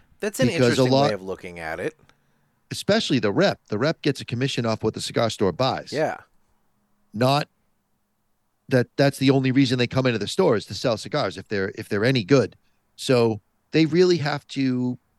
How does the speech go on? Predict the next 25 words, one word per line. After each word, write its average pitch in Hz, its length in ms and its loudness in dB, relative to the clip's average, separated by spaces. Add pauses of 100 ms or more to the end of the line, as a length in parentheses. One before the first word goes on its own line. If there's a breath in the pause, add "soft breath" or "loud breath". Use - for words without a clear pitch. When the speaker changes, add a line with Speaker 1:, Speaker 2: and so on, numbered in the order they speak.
Speaker 2:
put 139 420 -2 (240)
the 123 520 -2
cigar 123 420 -2
store's 117 520 0
needs 110 420 -4
and 110 180 -4
wants. 98 420 -2 (220 soft breath)
They've 127 140 2
gotta 143 220 2
be 135 240 0
our 139 280 2
mentor, 98 640 -4 (240)
if - 140 -8
you 98 100 0
will. 95 380 2
Speaker 1:
Yeah. 90 400 -4
Speaker 2:
And 117 500 -2 (220)
put 143 260 0
what 131 260 2
we 135 200 2
need 123 340 -2
and 110 160 -4
what 110 180 -2
we 131 200 -2
want 104 360 -4